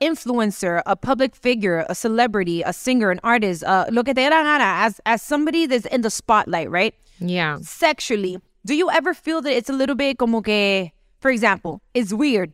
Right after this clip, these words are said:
Speaker 1: Don't judge me. I don't care. If you want my pussy, you have to sign this N D A. I made them sign a doc <laughs> sign, sign this N D A, and then you can hit it.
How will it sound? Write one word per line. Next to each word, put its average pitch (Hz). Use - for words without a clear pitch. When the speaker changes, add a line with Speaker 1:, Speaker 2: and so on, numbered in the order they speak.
Speaker 1:
Don't 262
judge 214
me. 151
I 202
don't 226
care. 175
If 196
you 208
want 247
my 277
pussy, 302
you 247
have 247
to -
sign 247
this 214
N 220
D 190
A. 135
I 285
made 320
them 330
sign 247
a 254
doc 233
<laughs> -
sign, 208
sign 277
this 349
N 285
D 285
A, 220
and 254
then 269
you 339
can 339
hit 349
it. -